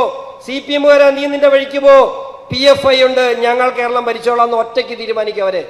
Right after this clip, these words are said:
അന്ന് മനസ്സിലാവും ഇന്ന് നിങ്ങൾ ചെയ്തതിൻ്റെ അപകടം എന്താണ്. പക്ഷെ ആ അപകടത്തിലേക്കൊന്നും പോകില്ല. ആ അപകടത്തെ കേരള ജനത തിരിച്ചറിഞ്ഞു കഴിഞ്ഞു. അത് വലിയ താമസമില്ലാതെ തന്നെ മുമ്പോട്ട് പോകും.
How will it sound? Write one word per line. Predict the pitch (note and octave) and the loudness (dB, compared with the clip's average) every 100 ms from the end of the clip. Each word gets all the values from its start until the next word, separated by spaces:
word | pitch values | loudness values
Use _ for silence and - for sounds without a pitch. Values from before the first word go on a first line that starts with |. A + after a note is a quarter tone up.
| - - F3+ | -14 -12 -10
അന്ന് | A3+ A#3+ | -4 -2
മനസ്സിലാവും | G#3+ G#3 G#3 G#3 G#3 G3 G3 | -2 -4 -4 -2 -2 -4 -4
ഇന്ന് | A3+ A3 | -2 -2
നിങ്ങൾ | G#3 G3+ | -4 -6
ചെയ്തതിൻ്റെ | G3 F#3 F3+ E3+ | -8 -8 -6 -6
അപകടം | E3+ E3+ E3 | -4 -6 -6
എന്താണ്. | D#3 D3 - - - _ _ _ _ _ _ _ _ _ | -6 -8 -10 -20 -20 _ _ _ _ _ _ _ _ _
പക്ഷെ | _ B3+ C4 | _ -2 0
ആ | C4 | 0
അപകടത്തിലേക്കൊന്നും | C4+ C4+ C#4 C4+ C4+ C4+ A#3+ | 0 -2 0 -2 -2 -2 -2
പോകില്ല. | A#3+ A#3+ F#3 - - - _ _ _ _ | -4 -4 -6 -8 -20 -20 _ _ _ _
ആ | F#3 A#3 A#3+ | -2 2 2
അപകടത്തെ | C4 B3+ B3+ B3+ C4 C#4 - - - - - | 2 -2 -2 0 4 4 2 -6 -14 -18 -10
കേരള | F#3+ A#3 A#3+ A#3 | -4 -2 0 0
ജനത | A3+ A#3 A#3 G#3+ | 0 -2 -2 -6
തിരിച്ചറിഞ്ഞു | G#3+ A3 A#3+ A#3 A#3 | -10 -8 -8 -6 -8
കഴിഞ്ഞു. | A3 A3 B3+ C#4 | -8 -10 -8 -6
അത് | A3 G#3+ | -6 -10
വലിയ | G#3+ G#3+ | -10 -8
താമസമില്ലാതെ | G#3 G#3+ G#3+ G#3+ G3+ G#3 G3+ | -8 -8 -12 -10 -8 -8 -8
തന്നെ | G3 G#3 A#3 - - - F#3 | -10 -10 -12 -16 -20 -20 -20
മുമ്പോട്ട് | F#3+ G3 F#3+ D#3 | -14 -14 -14 -18
പോകും. | D3 | -20